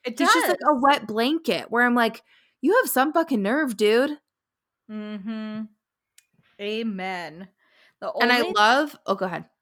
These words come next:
Speaker 1: Oh, you're fine. Go, go, go.
Speaker 2: Oh, no, no, I was just gonna keep talking about his parents.
Speaker 1: Oh, me too. I was gonna talk about his sister. <laughs>
Speaker 2: I love the sister part, but before the sister, I love that mom calls her out because she was
Speaker 1: Mm-hmm.
Speaker 2: like, her mom seems obviously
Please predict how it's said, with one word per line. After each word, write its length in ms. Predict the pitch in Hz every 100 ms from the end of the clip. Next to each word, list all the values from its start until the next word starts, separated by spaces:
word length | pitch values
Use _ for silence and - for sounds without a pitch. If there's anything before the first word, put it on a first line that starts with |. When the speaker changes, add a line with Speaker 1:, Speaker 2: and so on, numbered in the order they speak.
| _
Speaker 1:
Oh, 140 | 262 247
you're 200 | 226 208
fine. 220 | 208 180
Go, 140 | 196 196
go, 120 | 185
go. 200 | 165 165 _ _ _ _ _ - - -
Speaker 2:
Oh, 260 | 233 180 -
no, 140 | 220
no, 60 | 190
I 120 | 170
was 100 | 196
just 140 | 208
gonna 140 | 190 160
keep 180 | - 165
talking 260 | 165 160
about 140 | 160 151
his 120 | 151
parents. 540 | 165 160 - - - _ _ -
Speaker 1:
Oh, 140 | 220
me 140 | 202 196
too. 120 | 214
I 80 | 208
was 100 | 214
gonna 100 | 208
talk 140 | 190
about 160 | 190 180
his 100 | 170
sister. 520 | 175 - - 160 175
<laughs> 680 | - - _ _ _ - 277
Speaker 2:
I 60 | 214
love 280 | 220 247 311
the 100 | 370
sister 260 | 294 -
part, 180 | 262 240
but 140 | 220
before 360 | 202 202 226 254
the 120 | 240
sister, 480 | 233 226 233 190 170 190
I 80 |
love 260 | 190 196 220
that 140 | -
mom 360 | 170 170 190 220
calls 320 | - 202 175
her 280 | - 208 190
out 400 | 123 69 - - _ - - -
because 300 | 214 208 220
she 220 | 226 226
was 160 | 220 220
Speaker 1:
Mm-hmm. 80 | 226
Speaker 2:
like, 340 | 190 175 -
her 120 | 180
mom 360 | 208 180 170 120 -
seems 320 | - 160 160
obviously 380 | 156 165 165 -